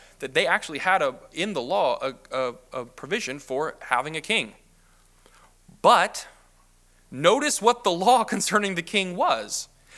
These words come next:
That he was supposed to be humble, that he was supposed to obey the word of the Lord continually, that he was supposed to f-, read the law perpetually, that he was not to uplift himself, that he wasn't to have to, all these multitude of wives and a bunch of wealth.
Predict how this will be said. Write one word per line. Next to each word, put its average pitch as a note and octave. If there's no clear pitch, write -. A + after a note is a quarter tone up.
That D3
he D#3+
was C#3+
supposed D3
to C3
be A2+
humble, C3
that -
he E3
was D3+
supposed D#3+
to D3
obey C#3
the D3+
word C#3
of C3+
the B2+
Lord B2
continually, D3+
that -
he F3
was D#3
supposed E3+
to D3
f-, -
read D#3
the F3+
law C3+
perpetually, C3+
that F3
he F#3+
was D#3+
not F#3
to G#3+
uplift -
himself, A#2+
that D#3
he D#3+
wasn't A#3
to A3
have A3+
to, G3
all F3+
these D#3
multitude D3+
of A2+
wives A#2+
and D3+
a D3
bunch D3+
of A#2
wealth. A#2